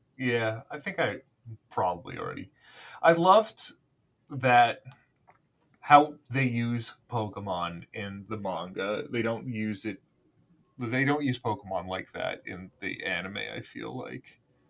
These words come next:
Although some of it's, like, out the ass, like, stupid, but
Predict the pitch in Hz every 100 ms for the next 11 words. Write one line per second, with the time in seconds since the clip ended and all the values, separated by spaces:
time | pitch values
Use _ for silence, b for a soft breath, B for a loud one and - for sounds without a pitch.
0 | _ _ _ - 127 127 - 147 135 113
1 | 104 - - - 104 95 - - - _
2 | _ _ _ _ - 107 101 - 76 71
3 | 78 80 - - 82 78 - - - -
4 | 87 - - 107 - 104 104